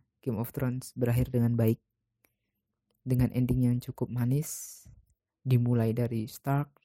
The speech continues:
season pertama dan diakhiri dengan keluarga Stark juga di season akhir, yang mana Bran jadi King of the Six Kingdom,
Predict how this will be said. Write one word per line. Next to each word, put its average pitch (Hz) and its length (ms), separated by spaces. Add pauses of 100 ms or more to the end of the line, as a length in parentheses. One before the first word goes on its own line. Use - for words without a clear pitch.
season 123 220
pertama 127 400
dan 120 240
diakhiri 127 400
dengan 123 240 (720)
keluarga 113 380
Stark 113 320
juga 120 320
di 120 160
season 120 320
akhir, - 400 (480)
yang 113 160
mana 139 480 (400)
Bran 120 320
jadi 113 640 (580)
King 123 300
of 123 160 (720)
the 120 320
Six - 320
Kingdom, 127 560